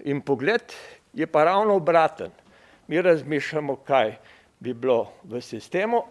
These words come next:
in pozabljamo temeljne premise, recimo, kako v, v bistvu oblikovati sistem. To so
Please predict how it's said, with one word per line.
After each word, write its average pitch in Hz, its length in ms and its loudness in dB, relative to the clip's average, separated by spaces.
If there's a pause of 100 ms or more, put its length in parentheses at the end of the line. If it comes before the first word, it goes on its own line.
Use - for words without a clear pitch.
in 247 200 -2 (340)
pozabljamo 165 720 2 (260)
temeljne 190 540 4 (400)
premise, 156 600 4
recimo, 143 520 -2 (380)
kako 160 460 4 (580)
v, 113 100 -6 (240)
v 120 100 -6
bistvu 156 380 -4
oblikovati 131 600 -4
sistem. 110 420 -6
To 202 120 0
so 240 220 2